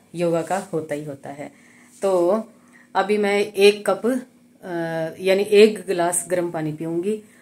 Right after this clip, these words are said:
और कॉफ़ी पीने का आज मन नहीं है, चाय का भी मन नहीं है, कुछ basically कुछ मीठा खाने का मन नहीं है। तो गर्म पानी पीऊँगी और फिर, अ, पाँच, साढ़े पाँच के आसपास जाऊँगी मैं पार्क में घूमने के लिए।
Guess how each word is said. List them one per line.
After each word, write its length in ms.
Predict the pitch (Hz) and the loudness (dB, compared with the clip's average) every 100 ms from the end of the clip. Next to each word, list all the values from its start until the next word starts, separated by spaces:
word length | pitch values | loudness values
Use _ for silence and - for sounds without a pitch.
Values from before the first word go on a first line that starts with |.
| _ | _
और 280 | 165 160 165 165 170 165 165 | -4 -2 0 0 0 0 -2
कॉफ़ी 180 | 190 202 | -4 -4
पीने 260 | 190 180 | -4 -4
का 80 | 170 | -4
आज 140 | 160 | -6
मन 140 | 160 165 | -6 -6
नहीं 280 | 165 147 147 | -4 -4 -4
है, 260 | 170 170 - - | -6 -8 -12 -6
चाय 260 | 170 156 - _ - | -4 -4 -10 _ -8
का 100 | 170 | -6
भी 120 | 170 | -4
मन 140 | 175 | -6
नहीं 240 | 185 175 160 | -6 -6 -6
है, 220 | 165 165 | -8 -8
कुछ 180 | 170 196 | -8 -4
basically 400 | 185 190 185 180 | -4 -4 -6 -8
कुछ 240 | 196 - | -8 -8
मीठा 220 | 185 214 | -8 -8
खाने 240 | 220 156 151 | -8 -10 -10
का 100 | 151 | -10
मन 140 | 151 | -10
नहीं 160 | 143 135 | -10 -14
है। 200 | 135 - _ _ _ _ _ _ - | -20 -20 _ _ _ _ _ _ -6
तो 420 | 180 185 175 - - 185 | -2 0 0 -4 -8 -2
गर्म 180 | 180 | -2
पानी 260 | 170 175 175 | -2 -4 -6
पीऊँगी 460 | 170 170 180 214 220 - | -6 -6 -2 -4 -4 -8
और 260 | 165 160 165 | -6 -4 -6
फिर, 540 | 156 196 208 226 226 - - | 0 4 4 4 -2 -12 -16
अ, 340 | 175 170 170 160 151 _ _ _ _ _ - - - - - - | -10 -8 -6 -8 -12 _ _ _ _ _ -20 -20 -20 -16 -8 -2
पाँच, 420 | 196 214 208 - | 0 -2 -6 -6
साढ़े 220 | 208 196 | -4 -2
पाँच 320 | 196 196 196 | -2 -4 -4
के 100 | - | -4
आसपास 320 | 180 - 180 | -4 -4 -6
जाऊँगी 260 | 165 170 165 | -4 -4 -4
मैं 160 | 160 151 | -6 -6
पार्क 220 | 160 156 | -8 -8
में 100 | 170 | -8
घूमने 300 | 175 165 156 | -8 -6 -8
के 100 | 156 | -8
लिए। 300 | 165 180 196 | -10 -8 -8